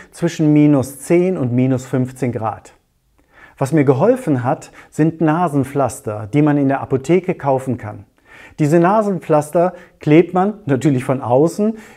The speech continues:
auf die Nase und diese heben die Nasenflügel so, dass man etwas leichter über die Nase Luft bekommt. Über die Nase einatmen und ausatmen.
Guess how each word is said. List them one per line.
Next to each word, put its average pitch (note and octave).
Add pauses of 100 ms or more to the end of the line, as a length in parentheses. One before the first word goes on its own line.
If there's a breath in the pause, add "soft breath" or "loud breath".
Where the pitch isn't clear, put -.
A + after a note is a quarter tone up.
auf D3
die C#3+
Nase D#3 (200 loud breath)
und C#3
diese F#3+
heben G3
die E3+
Nasenflügel D#3+
so, F3 (300 loud breath)
dass C#3
man D3
etwas B2+
leichter C#3
über A#2+
die A2+
Nase B2+ (300 loud breath)
Luft C3
bekommt. - (320)
Über A#2+
die A#2
Nase A2+
einatmen E3+
und -
ausatmen. B2+